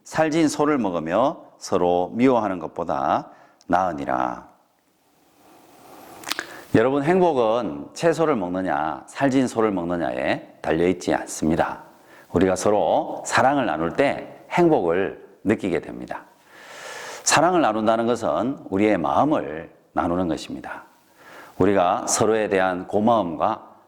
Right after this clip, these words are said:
바라는 것을 나누는 것이죠. 그럴 때 사랑을 느낄 수가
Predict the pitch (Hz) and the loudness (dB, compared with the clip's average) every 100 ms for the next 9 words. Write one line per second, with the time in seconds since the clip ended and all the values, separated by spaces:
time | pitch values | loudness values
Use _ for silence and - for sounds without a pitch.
0 | _ 101 123 127 98 85 104 139 143 - | _ 0 2 0 -2 -2 -2 -2 -6 -18
1 | _ _ - 78 80 85 73 64 - - | _ _ -4 -2 0 -2 -4 -8 -10 -12
2 | - _ _ _ _ - - - 110 90 | -12 _ _ _ _ -20 0 2 2 2
3 | 76 78 131 - - 98 98 90 87 87 | 0 0 -2 -6 -4 0 0 0 -2 -2
4 | 73 - 80 90 123 | -6 -2 0 0 -2